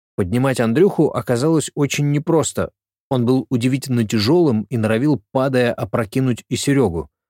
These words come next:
Вроде не специально, но успешно. Впрочем, утвердившись на ногах и слегка покачавшись, зашагал он почти уверенно,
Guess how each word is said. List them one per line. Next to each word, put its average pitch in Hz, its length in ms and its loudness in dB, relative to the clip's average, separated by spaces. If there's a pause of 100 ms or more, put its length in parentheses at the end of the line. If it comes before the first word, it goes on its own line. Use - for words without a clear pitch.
(200)
Вроде 110 280 0
не 117 100 2
специально, 139 640 0
но 113 200 0
успешно. 95 760 -6 (420)
Впрочем, 123 520 -2
утвердившись 120 760 -2
на 110 80 -2
ногах 107 460 -2
и 120 160 -4
слегка 104 420 -4
покачавшись, 110 720 -4 (180)
зашагал 120 580 0
он 170 140 0
почти - 380 -2
уверенно, 131 680 2